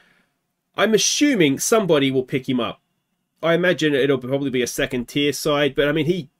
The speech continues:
got us promoted with goals in the second tier, and he's, he's not that much. He's only, he's only,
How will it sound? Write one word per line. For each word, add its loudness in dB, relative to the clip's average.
got -2
us -4
promoted -4
with -8
goals -4
in -6
the -6
second -8
tier, 0
and 0
he's, -8
he's -14
not -6
that -8
much. -8
He's -8
only, -6
he's -10
only, -6